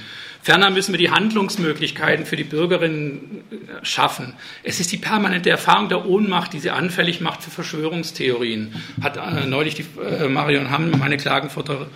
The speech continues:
Kollegin, analysiert. Und hier ist auch die Kulturanalyse gefragt. Denn es geht darum, dass wir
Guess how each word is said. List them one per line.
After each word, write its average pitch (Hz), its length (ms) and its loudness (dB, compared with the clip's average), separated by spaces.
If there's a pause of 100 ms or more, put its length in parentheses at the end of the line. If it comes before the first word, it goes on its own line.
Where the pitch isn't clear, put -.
(160)
Kollegin, 147 540 -4
analysiert. 135 840 -6 (720)
Und 135 240 -4 (260)
hier 208 240 4
ist - 140 2
auch 202 180 4
die 214 140 0
Kulturanalyse 147 720 -2
gefragt. 123 640 -4 (480)
Denn 190 400 0 (100)
es - 140 -6
geht 190 160 0
darum, 190 460 2 (1000)
dass 135 200 0
wir 151 140 6